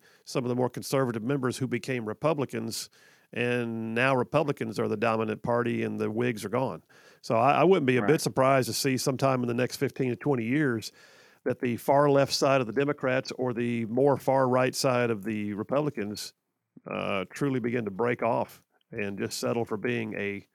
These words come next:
Speaker 1: caucus unto themselves. We'll see.
Speaker 2: Yeah, hopefully something happens because, like I say, it's, <sighs> and th-, unless things change, we're <laughs> this country's pretty much doomed, and it's gotta, people's gotta wake up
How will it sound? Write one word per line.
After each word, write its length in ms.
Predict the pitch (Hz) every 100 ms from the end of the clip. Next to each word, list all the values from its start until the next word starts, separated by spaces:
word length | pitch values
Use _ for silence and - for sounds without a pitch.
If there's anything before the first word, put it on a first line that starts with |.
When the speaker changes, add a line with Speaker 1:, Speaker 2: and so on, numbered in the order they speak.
| _ _ _
Speaker 1:
caucus 360 | - 131 127 113
unto 180 | 113 110
themselves. 560 | 95 135 123 92 -
We'll 160 | 110 110
see. 260 | - 120 92 _ _ _ _ _ _ _ _ _ _ _ -
Speaker 2:
Yeah, 240 | - - -
hopefully 480 | 117 - 120 123 120 -
something 280 | 127 107
happens 360 | 95 95 101 98
because, 320 | 87 101 98 95
like 220 | 95 101
I 40 | -
say, 180 | 107 104
it's, 420 | 98 _ - - - _ _ _ _ _ _ -
<sighs> 400 | - 110 - -
and 180 | 123 117
th-, 180 | 156 -
unless 260 | 147 180
things 260 | - 175 156 -
change, 360 | 165 170 143 117
we're 240 | 120 131 - -
<laughs> 100 | 175 - -
this 200 | 139 147 - -
country's 320 | 143 120 120 -
pretty 160 | 127 127
much 180 | 123 113 _
doomed, 380 | 127 135 117 98
and 420 | 76 73 92 98 92 85 _ -
it's 160 | 98 _
gotta, 320 | 117 113 107 98 - 110 -
people's 320 | 139 120 113
gotta 220 | 123 110
wake 260 | 117 131 131
up 140 | 127